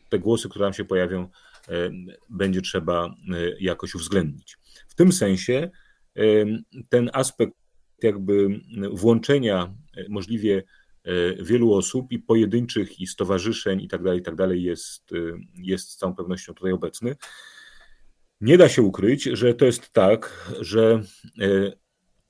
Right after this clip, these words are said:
no, ten, e, e, że obecny rząd uznał odchudzenie podstaw programowych za swój, e, za jeden ze swoich priorytetów, jeżeli chodzi o politykę edukacyjną.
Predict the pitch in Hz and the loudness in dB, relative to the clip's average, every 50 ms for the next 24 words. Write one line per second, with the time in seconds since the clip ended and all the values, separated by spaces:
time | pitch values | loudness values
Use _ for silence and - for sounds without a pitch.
0 | _ _ _ _ - 120 110 131 - - _ _ _ - - _ _ - 127 131 | _ _ _ _ -4 -2 -2 -2 -2 -4 _ _ _ -20 -20 _ _ 4 4 4
1 | 127 127 120 - - 113 104 107 104 101 101 101 101 101 101 104 101 - - 95 | 4 2 -4 -4 -2 0 2 4 4 6 6 4 4 4 2 0 -2 -2 0 0
2 | 95 92 92 92 98 98 95 113 117 110 110 135 131 - 131 107 - 117 117 107 | 2 2 0 0 -2 -4 0 2 2 4 4 2 2 0 0 0 2 0 0 0
3 | - - - 151 156 147 123 117 104 95 92 90 85 85 90 - _ _ _ _ | -4 -4 -2 0 0 2 2 0 2 2 2 2 0 -2 -6 -10 _ _ _ _
4 | _ - 92 - - - 95 113 123 117 101 - 104 - - 101 - - 92 87 | _ -8 -8 -6 -8 -4 -2 0 0 0 0 -2 -4 -6 -6 -6 -6 -6 -4 -2
5 | 95 95 104 101 98 98 90 87 95 92 90 92 - - - - 98 95 92 92 | -2 0 0 0 -2 -2 -2 0 0 0 0 -2 -6 -10 -6 -4 -2 -2 -2 -4
6 | 92 - _ _ _ _ _ _ _ _ _ _ - 90 90 90 90 90 92 92 | -6 -10 _ _ _ _ _ _ _ _ _ _ -4 -2 0 2 2 0 0 -2
7 | 90 80 90 98 95 92 101 104 95 98 92 92 90 - 101 98 95 - 113 110 | -4 -4 0 0 2 2 2 0 -2 -2 -4 -4 -4 -4 -6 -6 -4 0 2 2
8 | 107 101 101 - 98 - - 78 85 82 80 82 - 92 80 90 80 - 90 80 | 2 4 2 2 0 0 -2 -6 -6 -6 -6 -6 -6 -6 -6 -6 -6 -6 -8 -10
9 | 78 80 78 85 78 82 78 87 82 - - 78 76 78 82 95 113 139 | -10 -8 -8 -8 -8 -6 -6 -8 -8 -6 -8 -8 -8 -6 -6 -6 -8 -10